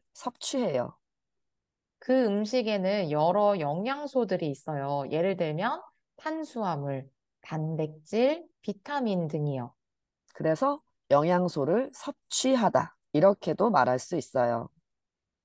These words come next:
Speaker 2: 영양소를 골고루 섭취하는 것이 정말 중요하지요.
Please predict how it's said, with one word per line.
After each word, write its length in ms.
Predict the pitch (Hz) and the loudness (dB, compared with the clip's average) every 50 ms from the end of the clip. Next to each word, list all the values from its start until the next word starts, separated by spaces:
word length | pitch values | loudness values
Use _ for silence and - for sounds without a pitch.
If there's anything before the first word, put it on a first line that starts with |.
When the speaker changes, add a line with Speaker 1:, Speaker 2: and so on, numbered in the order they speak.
| _ _ _ _ _ _ _ - | _ _ _ _ _ _ _ -4
Speaker 2:
영양소를 800 | 185 190 208 247 294 320 330 320 - 311 294 262 269 269 262 269 269 | -2 0 0 0 0 -2 -4 -2 0 2 4 6 6 6 6 4 2
골고루 640 | 269 208 208 226 247 247 302 302 302 254 240 208 | 2 2 4 4 4 2 2 0 2 2 0 -2
섭취하는 680 | - 269 269 269 _ - - 277 262 247 233 233 226 214 | -2 -4 -6 -6 _ -6 -2 0 0 2 0 -2 -2 0
것이 320 | 190 190 185 185 - 190 | 0 0 0 0 -4 -6
정말 600 | 185 - 175 165 170 180 196 220 226 202 165 147 | -6 -6 -6 -4 -4 -2 0 0 2 2 0 0
중요하지요. 960 | 147 - 175 175 180 196 202 190 180 165 - - 139 135 151 170 170 147 139 | -2 -4 -6 -4 -2 -2 0 0 -2 -2 -4 -8 -8 -6 -2 -2 -2 -2 -2